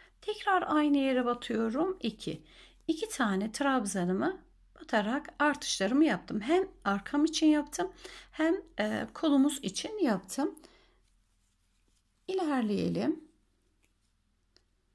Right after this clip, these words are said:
Araya giriyorum. Bir tane trabzana, bir tane zincire şeklinde örelim ve bütün sıramızda,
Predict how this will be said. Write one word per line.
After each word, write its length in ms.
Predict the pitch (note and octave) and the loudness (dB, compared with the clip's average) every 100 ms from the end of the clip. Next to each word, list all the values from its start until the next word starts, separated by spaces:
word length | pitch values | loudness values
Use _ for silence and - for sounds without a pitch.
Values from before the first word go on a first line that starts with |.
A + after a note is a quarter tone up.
| _ _ | _ _
Araya 320 | F#4 D4+ A3 G3 | -6 -2 0 -2
giriyorum. 800 | G3+ B3 F3+ C#3 - G#3+ - - - _ - _ _ _ _ _ _ - | -6 -6 -4 -4 -4 -6 -6 -12 -20 _ -20 _ _ _ _ _ _ -8
Bir 200 | E4+ D#4+ | -8 -6
tane 360 | A3 G3+ G3+ | -4 -2 -2
trabzana, 760 | G3+ F3 E3 - - F#3+ A3+ E4 - - - _ _ F#4+ | -4 -6 -4 -6 -8 -4 -2 -4 -10 -20 -20 _ _ -6
bir 260 | D#4+ D#4 | -4 -4
tane 560 | A3+ G3+ G3 G3+ A#3 E4+ - _ _ _ _ - | -4 -4 -2 -2 -4 -6 -10 _ _ _ _ -14
zincire 480 | - C4+ A3+ G3 | 0 2 2 -2
şeklinde 580 | G3 - A3 - G#3 A#3 - | -2 -4 -4 -2 -2 -2 0
örelim 380 | G#3 F#3+ B3 - - - - | 0 0 -2 -8 -16 -20 -6
ve 100 | D#4 | -4
bütün 260 | F#4 - A4 | -4 -8 -6
sıramızda, 760 | - F#3+ F3+ F#3 - D#4 G4 | -4 -2 0 0 0 -2 -4